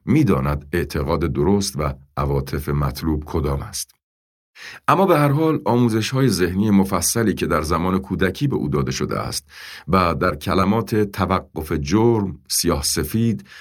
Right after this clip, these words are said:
و دوگانه باوری در زبان نوین تبلور می‌یابد، او را نسبت به تفکر عمیق در مورد هر مسئله‌ای که باشد،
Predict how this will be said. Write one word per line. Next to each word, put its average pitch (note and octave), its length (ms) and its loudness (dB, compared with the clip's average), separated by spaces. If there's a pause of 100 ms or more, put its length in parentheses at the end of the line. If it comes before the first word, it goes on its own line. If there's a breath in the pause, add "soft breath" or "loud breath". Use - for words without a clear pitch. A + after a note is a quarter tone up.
(120)
و A2 200 2
دوگانه E2+ 580 2
باوری E2 540 0
در F#2+ 180 0
زبان D2+ 480 -2
نوین C#2+ 540 -2
تبلور D2+ 480 0
می‌یابد، F#2 460 0 (300)
او C#3+ 120 4
را C#3+ 120 4
نسبت A#2+ 400 0
به F#2+ 120 -2
تفکر - 680 -4
عمیق G#2 380 0 (340 loud breath)
در F#2 200 2
مورد G#2+ 360 2
هر B2 340 0
مسئله‌ای G#2 640 2
که F2 140 -4
باشد، D2+ 480 -2